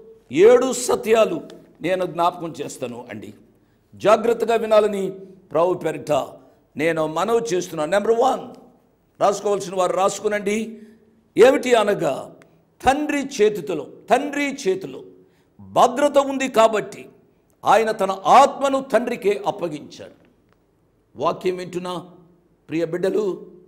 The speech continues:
ప్రియ కుమారులు, కుమార్తెలు, నిన్ను కన్న తల్లిని, తండ్రిని గౌరవించమని ప్రభు పేరిట మనవి చేస్తున్నాను. యేసు ప్రభువారు మరణావస్థలో కూడా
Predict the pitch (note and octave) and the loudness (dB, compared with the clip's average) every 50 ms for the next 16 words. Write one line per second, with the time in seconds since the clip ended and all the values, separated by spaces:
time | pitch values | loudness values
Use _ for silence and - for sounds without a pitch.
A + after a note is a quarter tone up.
0 | _ _ _ _ _ _ _ _ - D3 F3 F#3 F3 E3+ F3 F3 F3+ F#3+ G3 G3+ | _ _ _ _ _ _ _ _ -6 -4 -2 -2 -2 -2 -6 -8 -4 -2 0 0
1 | G3+ G3 G3+ G3+ G3+ G3 - F#3 G3+ G#3 G#3+ G#3 G#3 G#3+ G#3+ G#3+ G#3 G#3 G#3 G#3 | 0 2 2 2 2 2 0 -4 -2 0 -2 0 0 0 0 0 0 -2 -2 -4
2 | - - - - - _ _ _ _ _ _ _ _ - C3+ D#3 E3+ E3+ E3 E3 | -10 -18 -20 -20 -20 _ _ _ _ _ _ _ _ -10 -8 -6 -4 -4 -6 -6
3 | E3 G3 G3+ G#3+ A3+ A3 G#3 G#3 G#3 - - F#3+ G3 G3+ G#3 G3+ G3+ G3 F#3 F3+ | -4 -4 -4 -4 -4 -4 -4 -6 -6 -4 -4 -4 -2 -2 -4 -6 -4 -6 -6 -6
4 | - - F3 F3+ F3+ F3 E3+ D#3+ D3+ D3+ C#3+ - - - - _ _ _ _ _ | -6 -6 -6 -6 -6 -8 -10 -8 -8 -10 -10 -12 -18 -20 -20 _ _ _ _ _
5 | _ _ - A2 G2+ D#3 F#3+ A#3+ C4 C4 B3+ B3 A#3+ G#3+ - - G3 F#3+ F#3 F3 | _ _ -20 -12 -4 0 2 2 2 2 -2 -4 -6 -8 -6 -6 -6 -4 -4 -4
6 | F3 F3 F3 - D#3+ D#3+ D#3 D#3+ D#3 - D3+ D3+ - - - C#3 C#3+ C#3 C3+ C3+ | -6 -6 -8 -6 -6 -4 -4 -4 -6 -6 -10 -10 -10 -10 -12 -12 -12 -12 -12 -12
7 | B2 - - A2 G2 - - - - E2 - - _ _ _ _ _ _ _ _ | -14 -16 -18 -20 -20 -20 -20 -20 -20 -20 -20 -20 _ _ _ _ _ _ _ _
8 | _ _ _ _ _ _ - C3 F#3 C4 C#4 C4 C4 - C#4 C#4+ C#4+ C#4 C#4 - | _ _ _ _ _ _ -2 2 4 6 6 4 2 -2 -4 -2 -2 -4 -4 -2
9 | C#4+ C4 B3+ A#3+ A3 G3 E3+ D#3 D3 - B2 C3+ D#3+ G3+ B3 B3 B3+ B3+ C4+ C4 | 0 0 0 0 0 -2 -4 -6 -12 -12 -8 -4 -4 -2 0 2 2 2 2 2
10 | C4+ - - - C4+ C4+ C4 C4 C4 C4 F3+ A3+ A3+ - - | 0 -2 -2 -4 -2 2 4 4 4 2 0 -6 -8 -8 -10